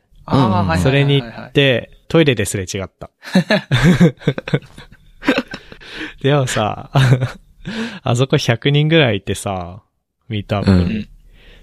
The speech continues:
Speaker 3: それトイレですれ違って何言うよって感じじゃん。
Speaker 2: うん。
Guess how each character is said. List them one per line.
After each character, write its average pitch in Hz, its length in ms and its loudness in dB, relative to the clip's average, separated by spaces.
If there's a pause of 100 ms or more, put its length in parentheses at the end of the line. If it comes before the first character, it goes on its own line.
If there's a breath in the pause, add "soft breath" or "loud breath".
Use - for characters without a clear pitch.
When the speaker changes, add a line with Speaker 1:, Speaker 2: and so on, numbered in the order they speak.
(100 soft breath)
Speaker 3:
そ 120 60 -6
れ 127 120 2
ト 160 160 2
イ 156 60 4
レ 135 120 2
で 107 100 -4
す 110 140 -8
れ 104 60 -2
違 92 240 2
っ 87 60 -2
て 98 160 -6
何 107 300 -2
言 101 120 -4
う 101 40 -4
よ 95 120 -6
っ - 20 -12
て - 120 -16
感 92 200 -8
じ 95 120 -10
じ 101 80 -4
ゃ 95 40 -4
ん。 - 40 -8
Speaker 2:
う - 20 -18
ん。 - 20 -18